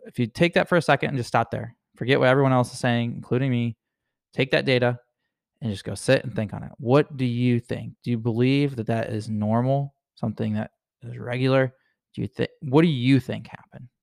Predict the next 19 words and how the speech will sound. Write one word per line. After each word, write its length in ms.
And 120
you 100
need 140
to 60
answer 260
that 100
question 340
for 120
yourself. 360
What 380
you 320
saw, 480
what 240
do 60
you 160
think 220
happened? 400
Right? 160
And 380